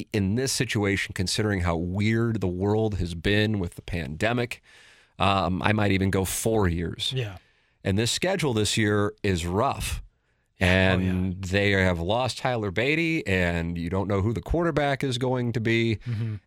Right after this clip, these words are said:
Speaker 1: And so I just don't like turnover in general.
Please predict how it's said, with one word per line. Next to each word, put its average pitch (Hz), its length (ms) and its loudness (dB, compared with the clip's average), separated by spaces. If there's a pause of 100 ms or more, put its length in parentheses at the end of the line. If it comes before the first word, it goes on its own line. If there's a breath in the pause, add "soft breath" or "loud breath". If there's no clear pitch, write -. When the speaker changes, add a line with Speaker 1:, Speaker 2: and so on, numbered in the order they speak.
(120)
Speaker 1:
And 98 160 0
so 104 260 -2
I 107 160 4
just 135 260 -2
don't 101 320 2
like 92 320 -2
turnover 101 800 -2
in 87 380 -4
general. 98 560 -2